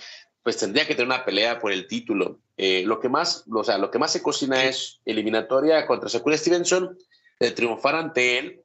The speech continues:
eh, estaría enfrentando al ganador de Devin Haney y Vasily Lomachenko, que también están planeando pelear a principios del próximo año, en el primer trimestre también, o semestre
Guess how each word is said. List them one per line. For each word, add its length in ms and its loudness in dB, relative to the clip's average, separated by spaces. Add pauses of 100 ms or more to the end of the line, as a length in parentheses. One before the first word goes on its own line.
(140)
eh, 100 2
estaría 320 0
enfrentando 460 0
al 80 -2
ganador 360 2
de 120 -2
Devin 280 2
Haney 340 0
y 40 2
Vasily 300 0
Lomachenko, 600 0
que 100 -6
también 240 -2
están 220 0
planeando 440 -2
pelear 320 0 (380)
a 180 0
principios 500 -4
del 140 -4
próximo 440 -4
año, 220 0
en 100 -10
el 120 -10
primer 340 -4
trimestre 440 -4
también, 440 -4
o 220 -14
semestre 580 -4